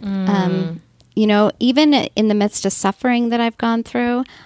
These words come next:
Speaker 2: I will recite that in my head. "I belong to my faithful Savior, Jesus Christ, and that he is faithful to me." And you know what that means? That he is faithful to sanctify us and to work in our lives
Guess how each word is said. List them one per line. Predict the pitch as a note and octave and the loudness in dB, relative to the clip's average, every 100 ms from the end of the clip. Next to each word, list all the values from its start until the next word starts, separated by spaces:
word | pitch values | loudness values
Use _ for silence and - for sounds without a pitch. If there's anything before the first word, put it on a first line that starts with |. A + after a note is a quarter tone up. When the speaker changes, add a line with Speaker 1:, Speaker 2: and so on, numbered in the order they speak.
| _ | _
Speaker 2:
I | G3+ G3 | -2 0
will | G3+ F#3+ | 0 0
recite | F#3+ - F3+ G3+ - | -2 -2 -2 -2 -4
that | A3 G#3+ - - | -4 -2 -4 -6
in | G#3 | -4
my | G3+ G3 | -2 -2
head. | G3 G3+ G#3 G3+ - | -2 -2 -4 -8 -4
"I | B3+ | -2
belong | D4+ B3 G#3 G#3+ B3 C4 | 0 0 0 0 0 -2
to | - G#3+ | -4 -4
my | F#3+ | -4
faithful | G3 - A#3 B3 - - | -6 -4 -2 -2 -4 -6
Savior, | G#3+ - G3+ G3 | -6 -4 -4 -6
Jesus | G3 F#3+ F#3+ F#3+ | -8 -8 -8 -10
Christ, | - F#3+ F#3+ - - - - _ - - - _ | -10 -10 -8 -8 -8 -10 -12 _ -20 -20 -20 _
and | G#3 G#3+ | -2 0
that | G#3+ G#3 | 0 -2
he | - C#4+ | 0 0
is | C4 - | 0 -2
faithful | A3+ C#4+ - A3 | -2 0 0 -2
to | - G#3 | -2 -4
me." | G3 | -2
And | G3 F#3+ | -2 -2
you | G#3+ | 0
know | C4 | 2
what | E4 - | 2 0
that | A3+ | -2
means? | - G3 G#3 C#4 - - - | -2 -2 0 -2 -4 -16 -8
That | A3 G3 | -4 0
he | B3+ | 0
is | A#3 - | 0 -4
faithful | - A3 C4 - - G3+ G3+ - - - _ _ | -4 0 0 -2 -4 -2 -2 -6 -18 -20 _ _
to | - - G#3+ G#3 G3+ G3+ - _ _ - | -6 0 2 2 2 0 -4 _ _ -12
sanctify | - G#3+ G#3+ G3+ - F#3+ - | -2 0 0 -4 -4 -4 -2
us | - G3+ - - | -2 -4 -6 -4
and | G3 F#3+ | -4 -2
to | G3+ | -4
work | G3 G3 - | -2 -2 -2
in | G3 | -4
our | F#3+ | -4
lives | G3 F#3+ F3 - G#3 - | -4 -4 -6 -6 -6 -6